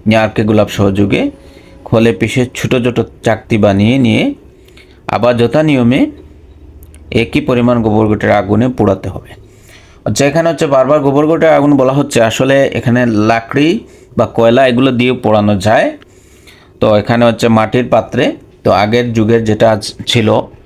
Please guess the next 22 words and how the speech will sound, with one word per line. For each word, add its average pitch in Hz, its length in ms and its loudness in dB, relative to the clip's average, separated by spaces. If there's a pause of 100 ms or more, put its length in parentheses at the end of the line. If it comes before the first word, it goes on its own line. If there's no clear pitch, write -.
(200)
আগের 117 340 0
যুগে 127 280 2
এগুলা 120 560 2
ব্যবহার 117 360 2
হতো 107 240 -2
বেশি, 104 560 -2
যে 101 300 0
গোবর 104 300 0
গোটের 101 260 0
আগুনটা 98 400 0
ব্যবহার 98 320 0
হতো 98 360 -4 (580)
এবং 107 220 0
সহজলভ্য 101 640 0
ছিল। - 300 -6 (640)
তো - 100 -4
সেক্ষেত্রে 123 500 -2
হচ্ছে 107 340 0
এটা 101 400 -2 (480)
বে-, 107 200 -2 (220)
করা 98 220 0
যায়। - 200 -16